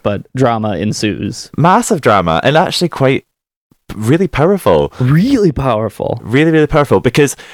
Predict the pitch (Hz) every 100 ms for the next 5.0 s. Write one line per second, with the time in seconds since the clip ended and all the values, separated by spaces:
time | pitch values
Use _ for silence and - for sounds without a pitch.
0 | - - - 202 185 170 233 240 247 220
1 | 190 180 180 151 _ _ _ _ - 107
2 | 110 135 147 170 175 180 170 147 _ _
3 | _ _ _ _ _ - 123 120 110 92
4 | 69 62 101 113 110 - 143 123 104